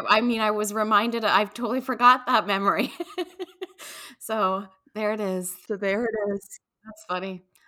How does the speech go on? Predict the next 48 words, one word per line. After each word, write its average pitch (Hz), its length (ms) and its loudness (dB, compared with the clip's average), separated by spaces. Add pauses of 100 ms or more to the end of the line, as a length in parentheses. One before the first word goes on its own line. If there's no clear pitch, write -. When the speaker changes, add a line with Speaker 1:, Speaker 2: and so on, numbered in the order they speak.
Speaker 1:
All 226 100 8
right, 190 180 8
I'll 220 140 12
go 226 160 4
on 214 140 8
to 226 80 0
the 208 80 0
next 180 280 -2
one. 156 140 2
Speaker 2:
Okay, 247 280 4
go 226 160 8
ahead. 208 320 4 (520)
Speaker 1:
It's 233 180 -2
hard 247 340 10
to 302 80 0
pick 285 240 -2
one 214 200 4
moment. 196 460 2
There 180 140 6
are 185 160 10
so 190 220 -2
many. 170 420 -2
Yep, 175 280 2
I 160 120 -2
get 175 240 -8
that. 143 300 -4 (460)
The 220 140 4
excitement 220 680 0
when 202 140 -2
students 196 380 -4
solve 180 280 4
a - 20 0
tricky 175 340 -10
problem, 247 680 4
the 185 160 -2
anticipation 190 720 -8
of 185 100 -4
students 180 460 -4
that 160 180 -8
something 180 340 -6
exciting 170 600 -6
is 160 100 -8
going 156 240 -6
to 160 60 -10
happen 226 420 0
in 220 100 -6
class 214 380 0
today, 190 520 -2